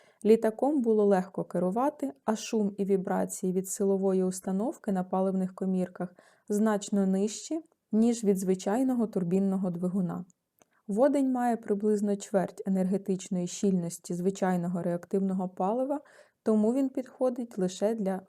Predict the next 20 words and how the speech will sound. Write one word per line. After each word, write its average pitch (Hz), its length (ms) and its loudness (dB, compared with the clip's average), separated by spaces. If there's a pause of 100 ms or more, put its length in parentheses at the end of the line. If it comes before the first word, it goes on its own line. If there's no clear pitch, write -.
(180)
коротких 180 540 -2
польотів. 170 500 -4 (1300)
Magnix — 196 680 -4 (100)
американська 226 580 -4
компанія, 294 760 -2
яка 214 300 -2
займається 208 640 0
розробкою 226 640 0
та 262 160 -2
виробництвом 196 760 0
електричних 190 680 -2
двигунів 190 480 -2
для 196 200 0
літаків. 185 500 -4 (540)
Нещодавно 285 580 2
вони 226 220 0
презентували 214 800 0
свій 208 280 -2
останній 175 680 -2
проект, 196 520 0